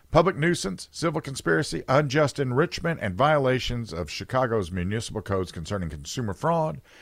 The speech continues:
and misrepresentations in connection with sale or advertisement of merchandise. I would just pull out. I would close every gas station.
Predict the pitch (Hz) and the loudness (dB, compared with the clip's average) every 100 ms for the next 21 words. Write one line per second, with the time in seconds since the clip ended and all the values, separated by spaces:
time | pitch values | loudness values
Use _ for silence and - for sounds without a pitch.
0 | - - - 107 147 - 151 143 - - | -20 -10 -2 2 2 2 0 0 -4 -10
1 | 127 127 120 101 95 117 117 101 90 85 | -4 -4 -2 -6 0 0 0 -4 -6 -4
2 | 98 98 - 82 82 - 131 123 117 127 | -4 -4 -4 -8 -6 0 2 2 2 0
3 | 139 123 117 101 90 101 85 95 90 87 | 2 0 0 -2 -2 -2 -2 -6 -4 -2
4 | 80 82 - - - - - _ - - | -2 -6 -8 -14 -16 -18 -20 _ -20 -20
5 | - 131 226 311 262 156 175 - - 175 | 4 12 12 12 12 8 6 4 6 8
6 | 156 127 82 - - _ - _ - _ | 8 6 2 -6 -18 _ -20 _ -20 _
7 | _ _ _ _ _ _ _ _ - - | _ _ _ _ _ _ _ _ -8 0
8 | 101 90 - 107 92 - 101 107 92 90 | 0 0 0 0 0 -2 0 0 0 0
9 | 85 - 67 53 - - | 0 -4 -10 -10 -12 -16